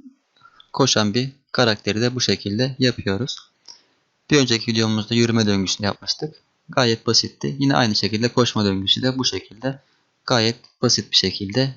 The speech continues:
yapılıyor arkadaşlar. Ee, burada anlamadığınız bir yer olursa yine alt kısımda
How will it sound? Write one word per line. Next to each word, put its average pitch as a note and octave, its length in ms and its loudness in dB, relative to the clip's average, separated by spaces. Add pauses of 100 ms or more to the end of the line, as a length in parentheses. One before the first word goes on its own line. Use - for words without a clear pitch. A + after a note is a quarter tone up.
yapılıyor G2+ 440 0
arkadaşlar. G2+ 720 -10 (1700)
Ee, A2 240 2
burada C3 260 2
anlamadığınız B2 720 2
bir A2+ 140 2
yer A2+ 180 2
olursa A#2 420 -2
yine A#2 180 -2
alt - 300 -2
kısımda G#2+ 560 -4